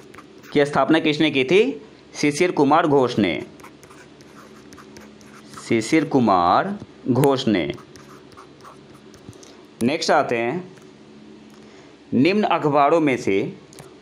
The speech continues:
कौन सा मुख्यतः उदारवादियों की नीतियों का प्रचारक था? आपके पास option है, option ए New India, option बी है लीडर, option सी है Young India, option D है फ्री Press जर्नल। सही answer यहाँ पे क्या होगा?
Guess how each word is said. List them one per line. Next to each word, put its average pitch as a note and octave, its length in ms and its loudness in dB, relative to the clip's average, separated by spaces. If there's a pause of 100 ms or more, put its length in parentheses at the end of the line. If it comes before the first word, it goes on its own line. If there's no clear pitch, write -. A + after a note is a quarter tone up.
(180)
कौन E3+ 220 2
सा F#3+ 160 0
मुख्यतः D#3+ 500 0
उदारवादियों D3 920 2
की D#3+ 180 0
नीतियों D3+ 380 0
का E3 160 0
प्रचारक D#3 460 -2
था? F#2+ 420 -2 (340)
आपके D#3 300 0
पास G#3 220 0
option E3 360 0
है, F3 80 2
option C#3+ 300 0
ए D#3 80 0
New C#3 220 2
India, C3 360 0 (500)
option D3+ 320 0
बी D#3 80 4
है E3 80 4
लीडर, C3+ 440 2 (460)
option C#3 320 0
सी D3+ 140 0
है E3+ 160 2
Young D3 200 2
India, C#3 460 0 (100)
option C#3+ 340 0
D D#3 100 4
है F3+ 60 2
फ्री D#3+ 280 0
Press D#3+ 360 -2
जर्नल। A#2 540 0 (540)
सही D3 160 2
answer D3+ 240 0
यहाँ D3+ 160 0
पे D3+ 100 -2
क्या D3+ 140 0
होगा? D#3 460 0